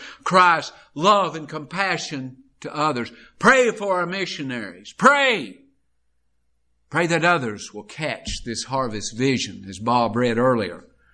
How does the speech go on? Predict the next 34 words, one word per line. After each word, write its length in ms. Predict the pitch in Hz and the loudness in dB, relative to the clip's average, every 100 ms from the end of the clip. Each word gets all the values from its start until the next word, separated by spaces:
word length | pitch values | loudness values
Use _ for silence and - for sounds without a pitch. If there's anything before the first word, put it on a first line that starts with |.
| _ _ _ _ _ _ _ _ _ _ - | _ _ _ _ _ _ _ _ _ _ 4
Though 160 | 135 | 6
you 180 | 175 185 | 8 6
might 280 | 180 214 196 | 6 6 4
not 180 | 202 196 | -2 -2
expect 720 | - - 233 226 147 - - _ _ _ _ _ _ _ - | -4 0 4 4 2 -4 -20 _ _ _ _ _ _ _ -2
to 120 | 160 | 2
have 120 | 139 | 2
done 240 | 160 220 202 | 2 2 0
so, 540 | - 131 117 127 - - _ _ _ _ _ - | 0 2 2 0 -6 -20 _ _ _ _ _ -8
Jesus 640 | 127 139 233 254 220 220 - | 2 6 8 6 4 2 0
did 140 | 190 | 2
not 260 | 196 208 165 | 4 4 4
tell 180 | 202 | 4
His 160 | 175 170 | 4 0
disciples 680 | 165 143 180 180 175 175 - | -2 0 4 6 4 0 -4
to 120 | 135 | -2
look 180 | 156 170 | -2 -2
at 120 | 139 | -2
the 140 | 139 | -2
harvest 400 | 139 180 175 165 | 2 2 2 -2
and 120 | 156 131 | -2 0
immediately 480 | 139 240 302 262 | 6 6 6 2
go 160 | 240 247 | 2 2
out 140 | 247 | 2
there 100 | 240 | 2
and 120 | 233 220 | 2 2
get 140 | 247 | 4
busy. 400 | 233 220 113 90 _ _ _ _ _ _ _ _ _ _ _ - - | 4 4 2 -12 _ _ _ _ _ _ _ _ _ _ _ -18 -12
He 40 | 117 | -6
first 280 | 160 160 - | -4 -4 -2
told 200 | 113 104 | -4 -4
them 120 | 107 | -8
to 80 | - | -10
pray, 480 | 117 92 82 - | -8 -8 -8 -18